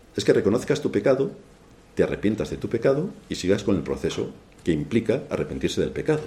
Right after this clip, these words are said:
que son los frutos, es la evidencia. ¿Este hombre, después de sus palabras piadosas, actuó en consecuencia? Pues vemos que no.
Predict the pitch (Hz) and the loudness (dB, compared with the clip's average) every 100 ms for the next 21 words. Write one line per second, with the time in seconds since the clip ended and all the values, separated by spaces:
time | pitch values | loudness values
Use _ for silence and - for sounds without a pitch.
0 | - - - - - - - 69 65 180 | -10 -20 -20 -20 -14 -8 -4 -4 0 0
1 | 175 - - - - - 151 160 185 190 | 0 -6 -16 -18 -8 -2 -2 0 0 0
2 | - - - - - - - - - - | -4 -16 -20 -20 -18 -18 -20 -20 -20 -20
3 | - - - - - - - - 135 160 | -20 -20 -20 -20 -20 -20 2 4 8 8
4 | 160 156 117 107 135 147 117 147 143 - | 10 8 6 6 4 4 4 4 2 6
5 | 110 120 135 156 160 - - - - - | 6 6 6 4 4 -2 -6 -14 -18 -20
6 | - - 101 90 98 104 131 160 - - | -20 4 8 8 8 6 2 2 -2 -14
7 | - - - - 90 - 98 127 123 98 | -20 -20 -6 -4 -2 2 4 4 4 2
8 | 101 - 87 101 190 233 - - - - | 2 0 0 0 0 -2 -10 -20 -20 -20
9 | - - - - - - - - - - | -20 -20 -20 -20 -20 -20 -20 -20 -20 -20
10 | - - - - - 71 - 76 76 71 | -20 -20 -20 -20 -16 -16 -6 -4 -2 -4
11 | 78 92 90 | -2 -2 -2